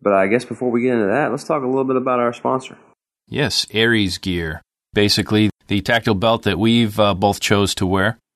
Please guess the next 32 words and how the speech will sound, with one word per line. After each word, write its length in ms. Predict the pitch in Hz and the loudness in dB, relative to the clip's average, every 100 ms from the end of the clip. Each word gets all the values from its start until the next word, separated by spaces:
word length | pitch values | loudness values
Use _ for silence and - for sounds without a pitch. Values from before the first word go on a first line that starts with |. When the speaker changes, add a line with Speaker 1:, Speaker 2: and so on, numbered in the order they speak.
| _ _ _ _ _ _ - | _ _ _ _ _ _ -4
Speaker 1:
It 160 | 104 | 2
is 100 | 104 | 2
the 60 | 113 | 2
chosen 400 | 107 113 101 92 | 0 2 2 0
one. 180 | 85 85 | -2 -2
Speaker 2:
It 80 | 95 | -2
is 160 | 101 | -2
the 60 | 101 | -2
chosen 400 | - 98 95 92 | 0 0 0 0
belt. 400 | 98 80 - - _ _ | 0 -2 -4 -14 _ _
Just 300 | - 113 - | -4 -2 0
like, 300 | 110 107 95 | 2 2 2
uh, 400 | 110 104 101 92 90 - | 0 2 2 0 -2 -6
I 120 | 101 | -6
think 180 | 110 101 | -4 -2
we 100 | 98 | -2
talked 320 | - 98 - | 2 0 0
about 260 | 95 95 | 0 0
a 40 | 95 | 0
little 220 | 101 95 | -2 -2
bit 140 | 98 | -2
in 100 | 92 | -4
one 100 | 95 | -4
of 60 | 90 | -4
our 80 | 87 | -6
previous 480 | - 101 98 95 95 | -2 -2 0 0 -2
episodes, 560 | 90 92 95 90 87 | -4 -4 -2 -2 -2
but, 360 | - 90 85 - | -4 -4 -4 -4
uh, 260 | 90 90 - - - - - - - | -2 -2 -6 -16 -20 -20 -20 -20 -12
I 80 | 90 | -6
mean, 160 | 90 | -2
I, 240 | 92 101 | 2 2